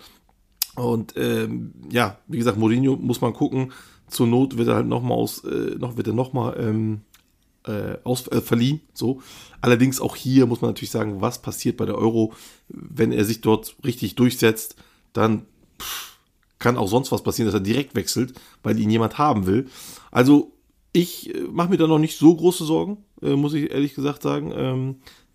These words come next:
denn wie gesagt, ich glaube, der wird bei der E M spielen,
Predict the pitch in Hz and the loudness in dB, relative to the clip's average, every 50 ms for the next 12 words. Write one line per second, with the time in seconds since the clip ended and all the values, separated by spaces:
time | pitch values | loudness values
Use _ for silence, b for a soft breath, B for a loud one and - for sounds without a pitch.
0 | _ - 120 120 123 127 127 - - - _ _ _ _ _ _ _ _ _ _ | _ 0 2 2 2 2 0 -2 -6 -12 _ _ _ _ _ _ _ _ _ _
1 | _ _ _ _ - 110 117 127 127 110 117 123 123 - 117 - - - - 120 | _ _ _ _ -6 -4 -2 0 2 2 2 0 0 -4 -8 -8 -8 -2 2 4
2 | 120 131 131 123 107 113 104 113 131 127 - 117 110 113 110 - - - - 107 | 4 6 4 4 4 4 4 4 0 0 2 2 2 4 4 4 2 2 2 2
3 | 104 - - - - 127 131 135 131 | 0 -2 -4 -2 0 2 2 2 -2